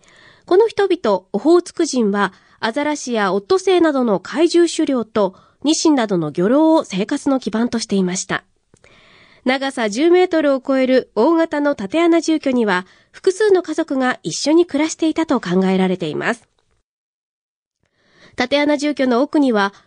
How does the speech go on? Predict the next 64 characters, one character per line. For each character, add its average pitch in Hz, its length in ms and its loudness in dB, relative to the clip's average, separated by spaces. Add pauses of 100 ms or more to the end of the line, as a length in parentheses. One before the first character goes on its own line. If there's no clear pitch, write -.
熊 349 280 2
の 269 120 -4
頭 294 380 -2
を 226 40 -2
積 214 180 -6
み 277 140 2
上 302 60 0
げ 294 140 -4
た 147 120 -8
祭 220 240 -2
壇 277 220 2
を 254 80 2
築 254 260 -6
き、 185 280 -4 (320)
独 190 180 -2
特 330 280 -2
の 294 140 2
儀 175 180 -6
礼 277 220 2
を 320 140 2
行 208 120 -4
っ 180 140 -2
て - 120 -8
い 175 80 -4
ま 165 100 -6
し - 120 -8
た。 - 180 -4 (1000)
ま 233 140 -2
た、 254 180 -2
熊 381 260 2
な 370 120 2
ど 320 100 2
の 226 160 -2
動 214 180 0
物 349 240 -2
を 339 80 2
モ 311 140 0
チ 330 140 -2
ー 320 40 -2
フ - 80 -8
と 277 120 -4
し - 120 -8
た 214 220 -4 (220)
骨 294 260 0
や 240 180 0
騎 - 140 -8
馬 285 160 0
製 359 220 0
の 339 120 4
彫 302 240 -2
像 294 240 2
を 277 100 0
数 349 320 -2
多 320 140 4
く 185 160 -4
作 - 200 -4
っ - 40 0
て - 140 -4
い 196 80 0
ま 175 220 -2
す。 - 100 -20 (880)
こ 226 100 0
の 240 140 2
展 262 120 0